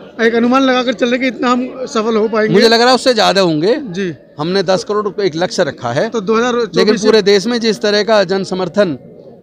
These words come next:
Speaker 2: लोगों से मिल रहा है, उस हिसाब से मुझे लगता है संख्या ऊपर जा सकती है।
Speaker 1: तो ये जो बौद्ध धर्म का जो certificate बनने की जो प्रक्रिया है, वो चालू कर दी गई है?
Speaker 2: वो तो चल रही है
Speaker 1: जी।
Speaker 2: वो already चल रही है।
Speaker 1: लग-, लगभग कितना आप लोगों को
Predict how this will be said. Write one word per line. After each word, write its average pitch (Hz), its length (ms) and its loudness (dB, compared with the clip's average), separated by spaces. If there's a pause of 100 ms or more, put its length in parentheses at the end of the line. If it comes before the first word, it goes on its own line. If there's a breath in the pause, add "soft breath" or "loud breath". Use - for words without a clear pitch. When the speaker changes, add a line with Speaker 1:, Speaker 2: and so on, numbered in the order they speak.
(240)
Speaker 2:
लोगों 175 280 0
से 190 120 2
मिल 180 200 2
रहा 147 160 0
है, 117 100 -6 (580)
उस 156 160 -8
हिसाब 233 280 -2
से 240 100 -4
मुझे 220 200 0
लगता 202 260 -2
है 226 80 0
संख्या 185 360 -2
ऊपर 170 240 -4
जा 139 120 -4
सकती - 320 -12
है। 95 100 -16
Speaker 1:
तो 254 440 -6
ये 233 460 2
जो 208 120 -4
बौद्ध 196 360 -2
धर्म 220 220 0
का 214 320 -8
जो 220 60 -2
certificate 202 520 -4
बनने 202 240 -4
की 214 80 -4
जो 208 80 -2
प्रक्रिया 196 480 -4
है, 214 200 -2 (280 loud breath)
वो 220 100 4
चालू 226 240 0
कर 220 160 -4
दी 240 120 -4
गई 233 140 0
है? - 420 -8 (100)
Speaker 2:
वो 180 60 -4
तो 220 120 -2
चल 247 200 0
रही 180 200 0
है 104 120 -8 (380)
Speaker 1:
जी। 151 300 -12 (240)
Speaker 2:
वो 180 60 2
already 220 300 4
चल 196 180 -2
रही 110 180 -10
है। - 140 -12
Speaker 1:
लग-, 220 220 -4
लगभग 220 180 -6
कितना 233 340 -8 (360)
आप 196 260 -4
लोगों 196 360 -4
को 180 220 -6